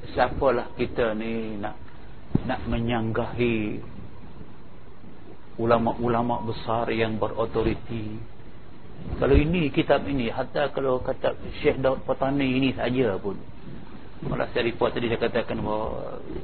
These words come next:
ulama-ulama besar dalam mazhab Syafi'i macam Nawawi sendiri,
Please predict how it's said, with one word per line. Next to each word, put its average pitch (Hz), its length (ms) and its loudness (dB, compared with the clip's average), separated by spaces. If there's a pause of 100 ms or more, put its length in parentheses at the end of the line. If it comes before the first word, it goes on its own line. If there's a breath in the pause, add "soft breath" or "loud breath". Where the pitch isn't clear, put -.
(120)
ulama-ulama 139 560 2
besar 139 400 -2
dalam 113 320 0
mazhab 117 240 -2
Syafi'i 113 480 -2
macam 113 480 -4
Nawawi 156 640 6
sendiri, 123 400 2